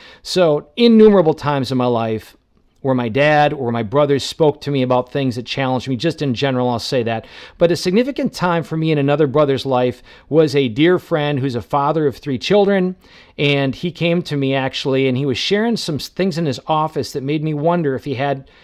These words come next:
some struggles internally in a fair, if something was going on there. So number one, to ask him that question, "Are you struggling, buddy?" I'll call him Steve. "Steve, are you struggling? Because, you know, the way you're speaking about this woman, I know your wife, she's beautiful, uh, and there's something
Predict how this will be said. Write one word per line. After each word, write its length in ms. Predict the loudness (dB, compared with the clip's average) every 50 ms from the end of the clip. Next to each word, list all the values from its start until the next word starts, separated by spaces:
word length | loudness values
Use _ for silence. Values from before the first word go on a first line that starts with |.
| _ _ _ _ _ _
some 220 | -8 -4 -4 -4
struggles 480 | -4 -6 0 2 2 4 4 2 0 0
internally 380 | -2 -4 -2 -2 -2 0 0
in 80 | -2 -2
a 40 | -4
fair, 360 | -2 0 2 2 2 2 0
if 60 | -2
something 320 | -4 -6 -4 -4 -4 -4 -4
was 120 | -4 -4
going 200 | -2 -2 0 0
on 220 | 0 0 0 0
there. 180 | -2 -4 -6 -12 _ -20 -20 -20 -18 -6
So 120 | -2 2
number 240 | 2 4 6 6 6
one, 140 | 6 6 2
to 140 | 0 -2
ask 340 | -2 -2 -2 -4 -4 -4 -4
him 80 | -2 -2
that 180 | -2 -4 -4 -8
question, 480 | -8 -6 -6 -6 -4 -6 -8 -8 -6
"Are 40 | -6
you 120 | -4 -6 -6
struggling, 600 | -6 -8 -6 -4 -4 -4 -4 -6 -6 -6 -8 -12
buddy?" 300 | -10 -6 -4 -2 0 0
I'll 80 | 0 -2
call 180 | -2 -4 -4
him 80 | -4 -4
Steve. 380 | -6 -6 -6 -6 -6 -6 -6 -8 -12 -20 -20 -20
"Steve, 260 | -12 -4 -2 -2 0
are 40 | 2
you 100 | 2 0
struggling? 600 | 0 -2 -2 0 2 2 2 2 0 0 0 -2
Because, 520 | -2 -4 -4 0 0 0 0 0 -2 -4 -4
you 80 | -2
know, 180 | -2 0 -2 0
the 100 | -2 0
way 140 | 0 0 2
you're 140 | 2 -2
speaking 420 | -4 -4 -6 -6 -6 -4 -2 -4 0
about 200 | 0 0 0 0
this 200 | -4 -6 -6 -4
woman, 440 | -2 -2 0 0 0 -2 -2 -4 -6 -12 -20 -20 _ _
I 120 | -4 -2 0
know 100 | 0 2
your 160 | 2 2 2
wife, 260 | 4 4 2 2 0
she's 200 | -2 -6 -8 -8
beautiful, 720 | -6 -2 0 2 2 0 -2 0 0 0 0 0 -2 -6 _
uh, 40 | -12
and 260 | -12 -10 -8 -6 -4
there's 140 | -4 -4 -4
something 500 | -4 -6 -4 -2 -2 -2 -2 -2 -6 -12